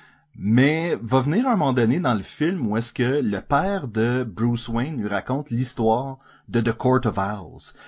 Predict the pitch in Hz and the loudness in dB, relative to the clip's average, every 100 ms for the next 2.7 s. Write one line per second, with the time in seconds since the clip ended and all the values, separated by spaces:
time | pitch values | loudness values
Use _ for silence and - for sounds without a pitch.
0 | - 113 - 123 - 185 208 190 233 214 | -6 -2 0 -2 0 0 0 -2 -4 -2
1 | 170 - 160 156 277 - _ - 147 139 | -2 -2 -2 -2 -4 -6 _ -4 -2 -2
2 | 226 277 208 135 139 156 | 0 -2 -2 0 0 -2